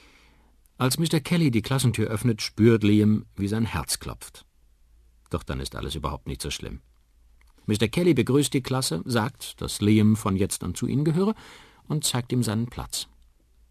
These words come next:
Er sitzt neben einem Mädchen mit braunen Haaren, das Jessica heißt.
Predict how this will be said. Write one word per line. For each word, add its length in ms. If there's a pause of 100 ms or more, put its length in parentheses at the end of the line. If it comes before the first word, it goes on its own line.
Er 160
sitzt 280
neben 200
einem 200
Mädchen 340
mit 160
braunen 400
Haaren, 300
das 280
Jessica 500
heißt. 280